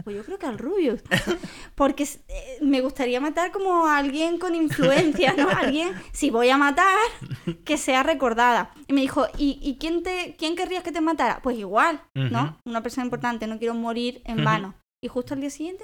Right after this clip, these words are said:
Speaker 1: me levanto y pum, he matado al Rubius.
Speaker 2: Fue premonitorio total.
Speaker 1: Yo creo que sí, o premonitorio o me espían.
Speaker 2: O te están escuchando a través del teléfono.
Speaker 1: <laughs> Exactamente, y,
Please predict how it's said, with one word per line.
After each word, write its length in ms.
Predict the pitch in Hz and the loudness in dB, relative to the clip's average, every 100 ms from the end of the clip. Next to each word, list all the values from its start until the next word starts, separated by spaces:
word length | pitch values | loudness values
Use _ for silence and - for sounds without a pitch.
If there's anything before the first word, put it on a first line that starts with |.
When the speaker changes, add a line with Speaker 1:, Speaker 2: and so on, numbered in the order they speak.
| 415 | -10
Speaker 1:
me 80 | 277 | -8
levanto 360 | 254 320 349 | -8 -8 -10
y 60 | 339 | -12
pum, 180 | 381 403 _ - | -12 -14 _ -6
he 60 | 285 | -2
matado 260 | 277 285 | 0 0
al 100 | 277 | 0
Rubius. 360 | 233 214 214 208 | 0 -2 -2 -6
Speaker 2:
Fue 340 | - 95 95 | -6 -4 -4
premonitorio 640 | 95 98 98 98 104 117 110 | -4 -6 -8 -8 -6 -4 -4
total. 400 | 107 131 180 262 - | -4 -4 -4 -8 -8
Speaker 1:
Yo 220 | 220 233 | -4 -2
creo 160 | 240 | -2
que 60 | 240 | -4
sí, 180 | - 339 - | -6 -6 -2
o 140 | 269 | -2
premonitorio 600 | 233 220 208 214 214 254 | -2 -4 -6 -6 -2 2
o 60 | 262 | 2
me 120 | 285 | 0
espían. 360 | - 269 330 453 - | 0 0 0 0 -4
Speaker 2:
O 120 | 123 | -2
te 120 | 339 | 0
están 260 | - - 107 | 0 0 -2
escuchando 380 | 101 120 117 110 | -4 -2 0 0
a 40 | |
través 220 | 110 113 | 2 0
del 140 | 113 107 | 0 0
teléfono. 360 | 117 123 135 - | 0 0 0 0
Speaker 1:
<laughs> 40 | |
Exactamente, 1120 | 339 - 294 240 247 269 359 453 - 202 190 349 190 - - | 0 -2 -2 0 2 0 0 0 -2 -2 -2 -4 -10 -14 -12
y, 60 | - | -4